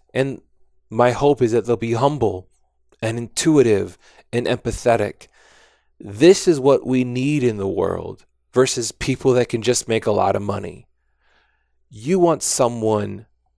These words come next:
we w-, we want to develop children that care for other people and that can care in a thoughtful,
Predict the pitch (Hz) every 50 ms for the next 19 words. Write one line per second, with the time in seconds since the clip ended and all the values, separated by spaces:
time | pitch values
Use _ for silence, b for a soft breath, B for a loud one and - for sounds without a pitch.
0 | _ _ _ _ _ _ _ - 143 185 175 170 160 - 135 160 170 160 160 170
1 | 170 165 - - 147 - 139 120 120 131 123 123 107 - - - - - 127 113
2 | 120 113 107 107 104 101 98 101 101 - _ _ _ _ _ _ _ _ _ 120
3 | 131 - - _ - - - 147 139 143 143 147 151 139 - - 131 - - -
4 | 123 117 113 113 104 - - - 110 104 - - 90 - - _ _ _ _ _
5 | _ _ _ _ _ - 135 135 147 147 139 - 143 127 117 - - - 143 135
6 | 139 143 135 135 123 - - 127 123 123 - - 120 120 117 107 - - - -
7 | - - 131 135 135 - - - - - 156 156 151 143 - -